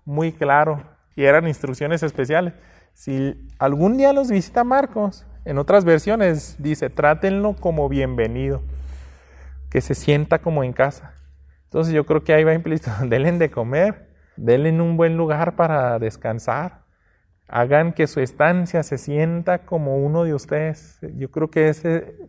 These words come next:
tipo de instrucciones dejó Pablo. Entonces debemos de compartir los bienes materiales, pero también la palabra de Dios, el alimento espiritual, las cartas que Pablo mandaba. En el diecisiete, otro personaje,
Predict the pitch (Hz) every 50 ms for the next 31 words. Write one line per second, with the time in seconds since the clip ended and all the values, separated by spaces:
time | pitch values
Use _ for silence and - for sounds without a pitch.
0 | _ _ - 160 151 - - 165 160 156 135 - 143 131 127 - - 147 160 165
1 | 151 139 127 - - 139 - 156 160 180 - _ _ _ _ _ _ _ - 170
2 | 180 175 - 170 156 147 147 151 151 151 165 180 170 180 165 175 170 151 147 131
3 | - 127 123 123 - - - 151 156 180 190 190 175 - _ _ _ - - 143
4 | 143 135 135 139 147 160 180 185 175 165 - - 139 131 143 160 185 208 202 185
5 | 175 - - - 151 131 131 - 127 123 127 131 135 151 175 185 180 - _ _
6 | _ _ _ _ _ _ _ _ _ _ _ - - 123 131 127 127 - 127 127
7 | 123 107 107 113 123 123 123 117 113 110 107 113 127 123 - - - - - _
8 | _ _ - - - - - 120 123 120 120 120 120 104 101 123 123 127 123 123
9 | 123 123 - 147 135 - - 135 120 120 117 - 131 135 147 147 139 123 120 -
10 | - - 117 127 143 147 - 143 135 - - 131 131 - 131 120 123 131 139 131
11 | 131 117 123 87 71 - - _ _ _ _ _ _ _ _ _ _ _ _ _
12 | _ _ _ - 135 127 123 123 123 120 131 127 120 - 127 113 - 147 147 151
13 | 151 147 143 131 127 127 147 147 - 156 147 135 - 131 127 135 151 165 - -
14 | 131 107